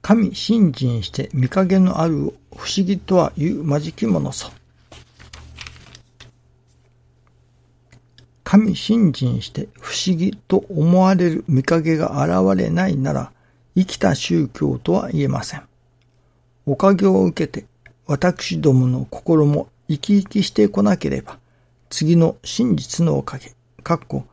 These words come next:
神様がくださろうとしておるおかげに触れることはできません。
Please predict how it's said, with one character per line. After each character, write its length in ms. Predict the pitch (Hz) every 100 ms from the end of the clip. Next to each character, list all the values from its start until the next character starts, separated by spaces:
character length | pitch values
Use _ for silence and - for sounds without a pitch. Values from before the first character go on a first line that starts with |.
| _ _ -
神 240 | 175 156
様 320 | - 127 127
が 180 | 127 - -
く 80 |
だ 140 | - 180
さ 180 | - 202
ろ 140 | 202
う 60 | 175
と 200 | 151 143
し 100 | -
て 340 | - - 311 - _ _ _ _ _ _ -
お 120 | 202
る 160 | 175 -
お 100 | -
か 160 | 127 139
げ 180 | 131 - _ -
に 180 | 190 -
触 160 | - 143
れ 120 | 175
る 120 | 180
こ 140 | - 139
と 120 | 196
は 160 | 202 -
で 120 | 127
き 100 | -
ま 120 | 69
せ 160 | -
ん。 60 | -